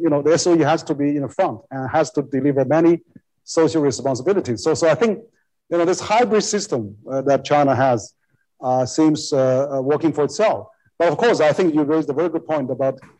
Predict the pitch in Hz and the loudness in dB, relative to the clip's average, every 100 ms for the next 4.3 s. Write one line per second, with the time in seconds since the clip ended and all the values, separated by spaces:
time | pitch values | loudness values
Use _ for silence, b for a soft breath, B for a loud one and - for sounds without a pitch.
0 | _ - 143 160 165 143 147 139 - 165 | _ -6 0 2 2 2 0 0 -2 0
1 | 160 156 123 143 - _ _ _ 143 147 | 0 0 -4 -6 -10 _ _ _ 0 4
2 | 165 165 185 147 165 156 151 143 147 143 | 6 6 6 6 4 4 2 2 2 0
3 | 139 139 123 156 156 151 131 135 123 123 | -4 -4 -2 0 0 0 0 -2 -4 -2
4 | 143 151 151 | 0 0 -2